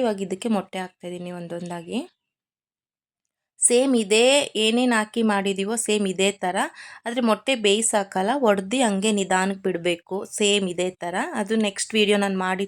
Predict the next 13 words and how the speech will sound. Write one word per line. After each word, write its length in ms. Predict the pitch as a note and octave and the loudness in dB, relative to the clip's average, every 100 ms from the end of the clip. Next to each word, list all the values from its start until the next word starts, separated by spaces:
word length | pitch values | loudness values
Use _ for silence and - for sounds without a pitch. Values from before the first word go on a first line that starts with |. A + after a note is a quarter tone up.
| F#3+ | -4
ತೋರಿಸ್ಕೊಡ್ತೀನಿ. 800 | F#3 F#3 - E3+ _ E3 F3 B3+ - _ _ _ _ _ - | -4 -6 -8 -8 _ -14 -8 -10 -10 _ _ _ _ _ -8
ಅದು 180 | G#3 C4 B3 | -4 -4 -2
ತುಂಬ 160 | A3 G#3 - | 0 -2 -2
ಟೇಸ್ಟಾಗಿ 400 | F#3+ - F#3+ F#3+ F#3 | -6 -4 -6 -6 -6
ಚೆನ್ನಾಗಿರುತ್ತೆ. 720 | F3 F3+ F3 F3 E3 - G3+ D#4 _ _ _ _ _ _ _ _ _ _ _ _ _ _ _ - | -6 -6 -6 -8 -10 -8 -8 -8 _ _ _ _ _ _ _ _ _ _ _ _ _ _ _ -10
ಇವಾಗ 220 | G3+ G#3 G#3+ | -6 -4 -2
ನೀಟಾಗಿ 340 | G3 G3+ G3 | -4 -4 -6
ಈ 40 | F#3+ | -6
ಥರ 100 | F#3 F#3 | -10 -10
ಮಿಕ್ಸ್ 200 | F3+ - F#3 | -10 -8 -8
ಮಾಡ್ಕೊಳ್ಳೋಣ. 460 | F3 - E3 E3+ F#3+ D4+ _ _ _ _ _ _ _ _ _ _ _ _ _ _ _ _ _ _ _ _ _ _ _ _ _ _ _ _ _ _ _ _ _ _ _ _ _ _ _ _ _ _ _ _ _ _ - | -10 -10 -10 -10 -10 -10 _ _ _ _ _ _ _ _ _ _ _ _ _ _ _ _ _ _ _ _ _ _ _ _ _ _ _ _ _ _ _ _ _ _ _ _ _ _ _ _ _ _ _ _ _ _ 0
ಕೆಲವ್ರಿಗೆ 320 | A3 G#3 | 2 2
ಆ 60 | G#3 | 4